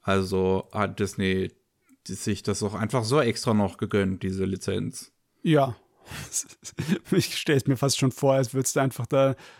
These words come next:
Speaker 2: durch die, die Stadt schlendern und dann hier im Schaufenster halt Yozakura Family sehen und sagt er sich,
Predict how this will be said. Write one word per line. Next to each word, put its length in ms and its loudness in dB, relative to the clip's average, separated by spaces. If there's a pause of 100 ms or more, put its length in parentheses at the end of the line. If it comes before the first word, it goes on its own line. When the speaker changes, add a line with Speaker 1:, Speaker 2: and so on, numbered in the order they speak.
(160)
Speaker 2:
durch 260 6
die, 300 4 (160)
die 80 0
Stadt 280 4
schlendern 520 4
und 120 2
dann 120 4
hier 240 6
im 200 4
Schaufenster 600 2
halt 200 2
Yozakura 540 2
Family 360 4
sehen 180 2
und 60 2
sagt 200 -2
er 60 4
sich, 200 -4